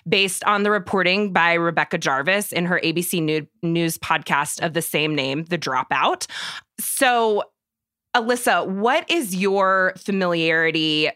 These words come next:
with the story of Elizabeth Holmes? What kind of Elizabeth Holmes content have you been devouring over the last six years? Have you listened to the Dropout podcast?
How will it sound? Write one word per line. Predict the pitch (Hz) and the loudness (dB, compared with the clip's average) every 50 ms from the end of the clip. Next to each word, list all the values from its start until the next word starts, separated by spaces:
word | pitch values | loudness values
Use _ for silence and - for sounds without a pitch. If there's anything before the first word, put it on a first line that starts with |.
| - | -4
with | 170 165 160 165 151 151 - - - - - _ _ _ _ _ _ _ - | -6 -4 0 0 0 0 -2 -6 -16 -20 -20 _ _ _ _ _ _ _ -4
the | 180 185 | -4 -4
story | 180 - - - 226 233 247 247 247 247 233 | -4 -4 -6 -2 0 0 2 2 0 0 2
of | 214 220 214 | 0 0 0
Elizabeth | 214 208 220 202 180 180 202 202 190 | 2 0 0 0 0 0 -2 -2 -2
Holmes? | - 214 196 190 185 185 185 180 175 180 160 190 - | -2 -2 0 2 2 0 0 0 -2 -2 -4 -4 -6
What | - 180 170 190 190 190 - | -6 -4 -2 0 0 0 -2
kind | - - 226 214 202 | -2 0 0 2 2
of | 208 196 180 - | 0 0 -2 -2
Elizabeth | 170 175 170 170 165 170 165 - | -2 0 0 0 -2 -2 -4 -2
Holmes | 190 170 165 151 - | -2 -2 -2 -4 -6
content | - - - 170 151 151 156 - 196 165 165 160 - - | -6 -4 -2 0 0 0 -2 -2 -2 -2 -2 -2 -4 -4
have | 185 185 160 | -4 -2 -2
you | 151 165 165 165 | -2 -2 -2 -2
been | 156 170 160 156 151 151 156 156 156 - 175 | 0 0 2 2 2 0 0 -2 -4 -4 -4
devouring | 160 185 165 156 175 156 151 156 160 160 160 160 160 160 160 160 - | -4 -4 0 2 2 2 2 2 2 2 2 2 0 0 -2 -2 -2
over | - 165 156 165 | -2 -2 -2 -2
the | 151 156 147 | -2 -2 -2
last | 151 143 139 147 160 - | 0 0 0 -2 -4 -4
six | - 185 - - - - | -6 -6 -6 -6 -6 -4
years? | 165 165 160 156 151 151 147 151 156 151 - - - - - - - - - - - _ _ _ _ _ - | -2 0 0 2 2 2 2 0 -2 -4 -8 -10 -12 -14 -14 -14 -16 -18 -20 -20 -20 _ _ _ _ _ -2
Have | 208 220 185 | 0 0 2
you | 196 196 180 | 2 0 0
listened | 185 196 196 - 226 202 190 185 | 0 0 0 0 0 0 0 0
to | - 220 196 | 0 -2 0
the | 185 175 | 0 0
Dropout | 165 180 160 151 - - 156 147 - | 2 2 0 2 2 0 0 0 0
podcast? | - - 233 214 202 185 - 233 190 180 175 170 170 170 - - - - | 0 2 2 2 2 0 0 2 2 4 4 2 2 0 -2 -6 -8 -10